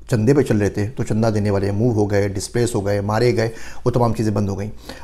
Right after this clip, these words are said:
अब देखिए एंडोमेंट का, ये वफ़ का कितना ज़बरदस्त कॉन्सेप्ट है। हज़रत उमर फ़ारूक रज़ी अल्लाह तआला ने कॉन्सेप्ट दिया था। इवन मैं साउथ कोरिया में गया तो वहाँ की जामा मस्जिद के आसपास में कोई तीस बत्तीस दुकान है, उनका किराया आता है, उससे मस्जिद का किराया जाता है। हमारे पास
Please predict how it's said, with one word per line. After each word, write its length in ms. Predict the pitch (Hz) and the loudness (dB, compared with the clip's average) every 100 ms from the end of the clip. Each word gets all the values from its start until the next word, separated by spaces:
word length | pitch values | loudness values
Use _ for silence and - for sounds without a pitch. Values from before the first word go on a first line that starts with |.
| 123 | 0
अब 80 | |
देखिए 200 | 135 139 | 2 2
एंडोमेंट 560 | - 127 127 131 135 139 | 2 6 6 8 4 4
का, 60 | 127 | 4
ये 80 | |
वफ़ 240 | 110 110 - | 4 2 0
का 80 | 123 | -2
कितना 280 | - 131 | 0 0
ज़बरदस्त 460 | 110 95 101 123 - | 0 0 -2 -2 -4
कॉन्सेप्ट 400 | 104 - 123 - | -6 -6 -8 -10
है। 80 | - - - | -14 -14 -4
हज़रत 180 | 127 127 | 0 2
उमर 160 | 127 127 | 4 4
फ़ारूक 360 | 120 110 117 | 4 2 2
रज़ी 80 | 117 | 0
अल्लाह 160 | 104 113 | 0 2
तआला 120 | 113 | 2
ने 100 | 110 | 0
कॉन्सेप्ट 340 | 107 - 110 | -2 -2 -2
दिया 140 | 113 113 | 0 -2
था। 260 | 139 147 - - - - | -4 -8 -12 -14 -6 4
इवन 160 | 156 | 6
मैं 80 | 170 | 6
साउथ 240 | 135 120 123 | 4 4 4
कोरिया 320 | 139 127 131 | 2 2 4
में 140 | 123 | 4
गया 140 | 107 110 | 2 2
तो 100 | 117 | 2
वहाँ 120 | 110 | 0
की 80 | 107 | 0
जामा 220 | 107 117 | 2 2
मस्जिद 260 | 107 110 | 0 -2
के 80 | - | 0
आसपास 380 | 110 - 113 104 | 0 2 0 0
में 80 | 113 | 0
कोई 100 | 113 | -2
तीस 240 | 135 120 | -2 -4
बत्तीस 220 | - 117 107 | -4 -4 -4
दुकान 260 | 110 107 | -4 -4
है, 80 | 165 - - - - | -6 -10 -14 -14 -4
उनका 200 | 131 139 | 2 4
किराया 300 | - 120 123 | 6 6 6
आता 160 | 123 123 | 6 4
है, 20 | |
उससे 140 | - | 2
मस्जिद 240 | 113 - 104 | 0 0 -2
का 40 | |
किराया 240 | 113 101 101 | 0 0 0
जाता 260 | 95 - | -4 -8
है। 340 | 135 - - - - - | -12 -14 -16 -16 -16 -2
हमारे 220 | 131 139 | 4 4
पास 400 | 139 135 139 - | 6 6 6 2